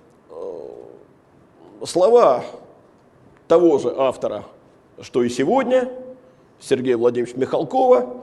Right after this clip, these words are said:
ну, правда, слова другие. Но, вы знаете, я вот прошу прощения, я не могу петь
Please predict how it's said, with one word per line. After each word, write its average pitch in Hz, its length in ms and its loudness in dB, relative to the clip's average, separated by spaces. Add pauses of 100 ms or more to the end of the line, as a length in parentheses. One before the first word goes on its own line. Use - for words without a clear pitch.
(320)
ну, 220 100 4
правда, 220 220 2
слова 180 280 4
другие. 107 440 -8 (720)
Но, 170 300 0
вы 165 140 -2
знаете, 202 320 0
я 175 320 4
вот 147 580 -8 (480)
прошу 180 300 0
прощения, 104 640 -4
я 151 200 0
не 175 80 2
могу 180 260 0
петь 175 420 -4